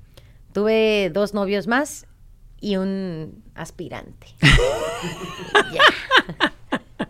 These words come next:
Este, pero el novio ese que tuve,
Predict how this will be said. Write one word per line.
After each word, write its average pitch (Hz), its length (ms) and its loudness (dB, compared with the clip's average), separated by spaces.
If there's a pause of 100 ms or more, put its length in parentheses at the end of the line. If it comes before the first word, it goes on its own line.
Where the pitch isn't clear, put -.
(1500)
Este, 285 420 4
pero 294 240 8
el 294 380 6
novio 339 260 6
ese 381 240 4
que 320 120 0
tuve, 294 540 4